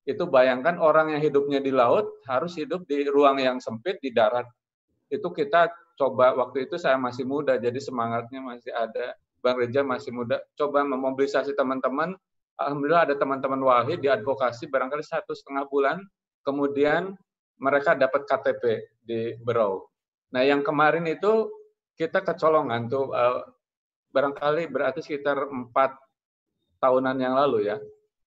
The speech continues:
Kejadian di Berau juga yang sama, itu terakhir katanya solusi praktisnya itu tidak dibantu lagi, kebetulan tidak ada advokasi, mereka didorong malam-malam keluar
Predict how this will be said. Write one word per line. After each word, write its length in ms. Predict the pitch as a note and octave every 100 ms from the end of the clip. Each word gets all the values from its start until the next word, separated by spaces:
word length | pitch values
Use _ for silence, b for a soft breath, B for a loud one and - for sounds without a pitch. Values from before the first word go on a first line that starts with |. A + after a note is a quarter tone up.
| -
Kejadian 440 | B2+ C3 C3+ F3
di 100 | C#3
Berau 280 | C#3 C3 B2
juga 280 | C#3 C#3 C3+
yang 120 | B2
sama, 320 | B2 A2+ A2+
itu 400 | A#2+ A#2+ E3+ - _ _ _ _ -
terakhir 520 | D3+ C#3+ C#3+ F3+ C#3+
katanya 400 | B2+ - A#2+ C#3
solusi 400 | C#3+ B2 A#2+ B2
praktisnya 540 | - A#2 - A2+ B2+ A#2
itu 420 | A#2 C#3+ F3 G#3+ _ _ _
tidak 320 | D3 C3+ C3 A#2+
dibantu 400 | A#2+ A2+ A2+ B2
lagi, 480 | A2 G#2+ B2+ E3
kebetulan 480 | - B2 A#2+ C3+ C#3
tidak 280 | C#3 C3 B2
ada 160 | B2 B2
advokasi, 600 | B2+ A#2 A2 - E3 F#3 _ _
mereka 320 | - B2+ C3+ E3
didorong 400 | B2+ B2 C3 C#3+
malam-malam 560 | B2+ A#2 A#2+ A#2+ B2+
keluar 480 | B2+ C3 B2 G#2+ G#2+